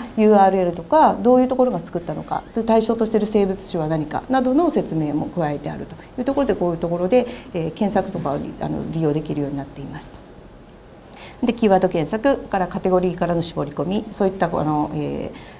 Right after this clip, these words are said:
ー、えー、絞り込んでいって、あの、ご自分の目的とするものにたどり着くような、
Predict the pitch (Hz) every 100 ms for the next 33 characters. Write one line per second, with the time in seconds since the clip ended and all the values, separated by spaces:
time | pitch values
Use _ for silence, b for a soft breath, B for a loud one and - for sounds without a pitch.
0 | B - - 156 - 180 175 156 139 -
1 | 147 - 147 151 156 156 160 151 147 147
2 | 156 - 151 156 151 165 170 175 151 151
3 | - - 139 - - 165 147 208 254